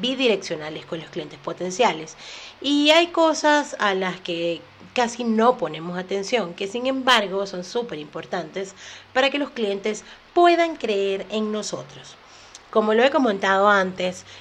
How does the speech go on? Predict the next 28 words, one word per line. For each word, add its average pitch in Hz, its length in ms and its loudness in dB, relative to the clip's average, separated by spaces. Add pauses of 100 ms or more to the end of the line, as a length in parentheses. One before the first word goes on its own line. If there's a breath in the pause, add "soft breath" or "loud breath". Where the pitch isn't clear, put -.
el 226 200 2
empresario 226 640 0
se 233 160 -6
centra 226 540 -4
en 220 180 -2
el 190 140 -4
mero 185 340 -2
producto 175 580 -6
o 180 320 2
en 180 200 4
su 214 120 -6
servicio 185 600 -4
y 226 160 -2
deja 226 320 -4
olvidado 175 680 -4
otros 190 340 -2
elementos 151 640 -8 (360 loud breath)
que 285 100 2
representan 233 720 -4
un 196 120 -4
punto 185 360 -6
crucial 233 500 -2 (280 loud breath)
y 233 80 -10
que 233 140 2
nos 208 180 -4
aportan 220 600 2 (600 loud breath)
más 220 400 4
credibilidad 170 760 -4